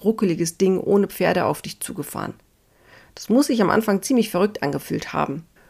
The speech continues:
Und damit sind wir auch schon am Ende unserer Folge angekommen. Ich hoffe, das Thema hat euch gefallen. Ich fand's wahnsinnig interessant, das nochmal komplett neu zu erkunden. Wir nehmen das Auto heutzutage ja auch schon als total selbstverständlich wahr,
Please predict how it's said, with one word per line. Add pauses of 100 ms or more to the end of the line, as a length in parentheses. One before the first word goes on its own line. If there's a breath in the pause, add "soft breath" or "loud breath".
(220 soft breath)
Und
damit
sind
wir
auch
schon
am
Ende
unserer
Folge
angekommen.
Ich
hoffe,
das
Thema
hat
euch
gefallen.
Ich
fand's
wahnsinnig
interessant,
das
nochmal
komplett
neu
zu
erkunden.
Wir
nehmen
das
Auto
heutzutage
ja
auch
schon
als
total
selbstverständlich
wahr,